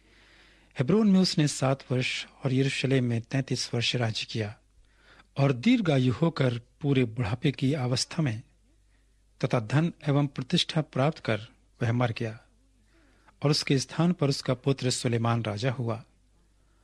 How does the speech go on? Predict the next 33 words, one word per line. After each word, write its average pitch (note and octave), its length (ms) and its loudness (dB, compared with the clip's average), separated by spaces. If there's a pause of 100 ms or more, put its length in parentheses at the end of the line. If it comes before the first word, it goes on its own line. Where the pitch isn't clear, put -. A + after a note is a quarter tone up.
(420)
और C3 160 0
दाऊद C3 300 2
राजा B2 280 0
के B2 120 -4
सब - 300 -4
कामों C3 280 0
का B2 140 -4
वर्णन A#2 440 0 (840)
आरंभ D3+ 280 2
से - 160 -2
लेकर D3 360 0 (140)
अंत F#3 180 2
तक A#2 240 -2 (240)
शामूएल C#3 640 0
दर्शी B2 320 -2
की - 280 -6 (160)
इतिहास C3 580 -2 (840)
और C3+ 80 2
नातान C#3 500 2
नबी C3+ 200 0
के D3 140 -4 (120)
इतिहास A2+ 640 -4 (680)
और B2+ 260 0
गाद D3 300 2
दर्शी C3 300 -2
के - 140 -4
इतिहास C3 540 -4
की - 140 -6
पुस्तकों - 500 -4
में A2+ 120 -2
लिखा A2+ 280 -4
हुआ C3+ 240 0
है, G#2+ 200 -6